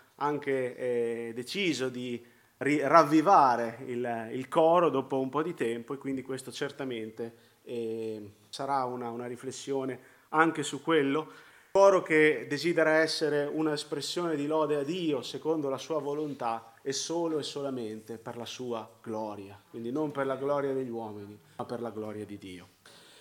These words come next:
Allora, la prima situazione, eh,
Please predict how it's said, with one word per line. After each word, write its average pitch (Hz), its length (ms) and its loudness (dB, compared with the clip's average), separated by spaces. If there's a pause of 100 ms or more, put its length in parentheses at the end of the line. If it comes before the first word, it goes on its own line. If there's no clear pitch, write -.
(220)
Allora, 233 260 10
la 196 140 8
prima 240 320 4
situazione, 185 1080 4
eh, 143 800 2